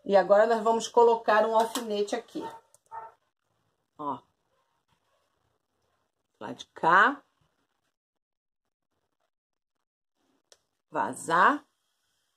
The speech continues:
Não pegou. Então, você tem que procurar aqui o meio. Ó, pegou.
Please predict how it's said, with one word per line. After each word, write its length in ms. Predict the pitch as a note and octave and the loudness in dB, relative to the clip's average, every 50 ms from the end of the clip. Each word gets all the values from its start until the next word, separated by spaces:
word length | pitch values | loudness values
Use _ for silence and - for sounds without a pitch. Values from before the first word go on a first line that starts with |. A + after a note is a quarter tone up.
| _ | _
Não 160 | - F3+ F#3 F#3+ | 2 2 2 4
pegou. 560 | - A#3+ A#3 - F3+ F3+ D#3+ C#3 C#3 - - _ _ _ | 4 2 2 4 2 2 2 0 -2 -8 -16 _ _ _
Então, 100 | E3+ E3 | -10 -6
você 140 | D#3 F#3+ F3 | -6 -6 -4
tem 140 | - F3+ - | -4 -6 -6
que 60 | - | -4
procurar 540 | - - A3 A3 - - G#3 G3+ G3 G3 F#3+ | 0 2 2 2 2 2 2 6 6 6 4
aqui 260 | F#3+ - - G#3+ G#3+ | 4 0 -6 -8 -6
o 60 | A3+ | -4
meio. 300 | A#3+ G#3+ F3+ E3 D3 - - | -4 -4 -4 -4 -6 -2 2
Ó, 180 | E3+ E3+ D3 C3+ | 2 2 2 0
pegou. 500 | - - F#3+ G#3 G3+ F#3 E3 - - | 0 -2 -2 0 0 -2 -2 -2 -4